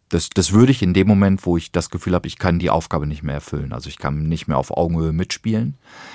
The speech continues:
dann, dann würde ich wahrscheinlich schon auf die eine oder andere Art und Weise auch aufhören. Aber im Moment ist es noch nicht so und, äh, und deshalb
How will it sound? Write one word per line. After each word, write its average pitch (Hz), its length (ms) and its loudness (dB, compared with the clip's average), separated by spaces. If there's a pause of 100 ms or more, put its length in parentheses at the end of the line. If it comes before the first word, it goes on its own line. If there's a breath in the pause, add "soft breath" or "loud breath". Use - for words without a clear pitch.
(220 loud breath)
dann, 82 420 2
dann 80 200 2
würde 85 140 2
ich - 100 -8
wahrscheinlich 73 400 -6
schon 80 480 -2
auf - 200 -10
die - 120 -4
eine 76 160 -2
oder 71 160 -2
andere 58 240 -6
Art - 180 -8
und 69 140 -8
Weise - 200 -6
auch - 200 -4
aufhören. 87 380 -2
Aber 80 140 0
im 73 60 0
Moment 80 440 0 (540 loud breath)
ist 92 120 -2
es 87 120 -2
noch 80 160 -2
nicht 82 240 -2
so 110 300 -4 (600 soft breath)
und, 85 520 -2
äh, - 20 -6
und 78 720 -4
deshalb 78 320 -4